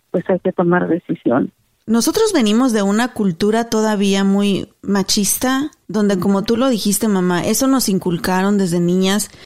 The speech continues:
Speaker 1: Sí.
Speaker 2: Y yo lo vi contigo, que a pesar de que estabas en una relación bien mal, mamá, en una relación llena de violencia doméstica, en mi mente
Speaker 1: Sí.
Speaker 2: todavía estaba la idea de que el día que me case va a ser para siempre,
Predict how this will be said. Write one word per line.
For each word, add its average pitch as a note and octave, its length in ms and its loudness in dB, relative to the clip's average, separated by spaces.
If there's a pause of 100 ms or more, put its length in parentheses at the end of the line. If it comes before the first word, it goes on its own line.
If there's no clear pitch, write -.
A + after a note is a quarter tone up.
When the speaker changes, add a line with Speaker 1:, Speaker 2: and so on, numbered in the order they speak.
(140)
Speaker 1:
Sí. F#3 80 -2
Speaker 2:
Y A#3+ 140 2
yo C#4+ 140 2
lo F#4 180 2
vi D#4+ 180 2
contigo, C4+ 920 0 (200)
que A3 100 0
a G#3 80 -2
pesar A3 380 0
de C#4 140 0
que C4 100 -2
estabas A3 360 -2
en G#3 120 2
una G3+ 180 2
relación G3 720 0 (460)
bien A#3+ 480 4
mal, F3+ 260 2
mamá, F3 400 0 (120)
en G3+ 140 2
una A3+ 200 2
relación G3 800 0
llena G#3+ 300 2
de A3 120 2
violencia F3+ 400 0
doméstica, G3 720 -2 (100)
en B3 140 2
mi B3 120 4
mente C4+ 340 2
Speaker 1:
Sí. - 80 -2
Speaker 2:
todavía A3+ 600 0
estaba G3+ 480 -2
la A3 100 0
idea F3+ 360 0
de F3+ 160 -4
que F3+ 140 -4
el F3+ 100 0
día G#3+ 240 0
que D4 140 -2
me A3+ 140 0
case F#3 320 -2
va F#3 100 0
a F3+ 40 -2
ser F#3+ 180 -4
para G3 220 -4
siempre, F#3+ 560 -2